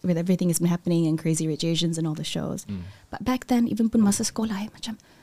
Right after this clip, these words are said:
Speaker 1: I only see representation Sandra Oh, you know?
Speaker 2: Hmm.
Speaker 1: So, for a lot of times, banyak of the auditions I'm going for is like, you know, all the,
Speaker 2: Hmm.
Speaker 1: usually it's the side characters, all of that.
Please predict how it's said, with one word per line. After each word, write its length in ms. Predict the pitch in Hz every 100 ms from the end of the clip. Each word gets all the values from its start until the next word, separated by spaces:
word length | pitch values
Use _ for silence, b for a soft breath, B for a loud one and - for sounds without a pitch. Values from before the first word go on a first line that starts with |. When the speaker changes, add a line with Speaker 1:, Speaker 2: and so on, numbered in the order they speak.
| b b b b b _
Speaker 1:
I 160 | - 254
only 160 | 294
see 240 | - 254 247 220
representation 880 | 226 - 240 240 240 240 - 269
Sandra 400 | 262 - 208 208
Oh, 320 | - 151 147 - _ _ _ _ _
you 80 | -
know? 220 | 214 226 240 b b
Speaker 2:
Hmm. 240 | 160 101 107 -
Speaker 1:
So, 320 | - 226 208 - _ _ _ _ _ -
for 160 | - 214
a 40 | 240
lot 80 |
of 80 | 220
times, 240 | 208 202 196
banyak 480 | 185 196 214 185
of 240 | - 175 175
the 80 | 160
auditions 400 | 180 185 185 170
I'm 80 |
going 240 | 170 165 165
for 240 | - 160
is 160 | 143 -
like, 240 | 147 - _ _ _ _ _ _
you 80 | 190
know, 160 | 160 - - 156
all 160 | 151
the, 160 | 135 127
Speaker 2:
Hmm. 80 | 107 _ _
Speaker 1:
usually 320 | 165 147 143
it's 160 | 127 -
the 400 | - 85 92 87 - -
side 320 | - 180 156
characters, 800 | - 160 156 - 156 151 151 151
all 160 | 160 151
of 80 | 156
that. 400 | 151 156 156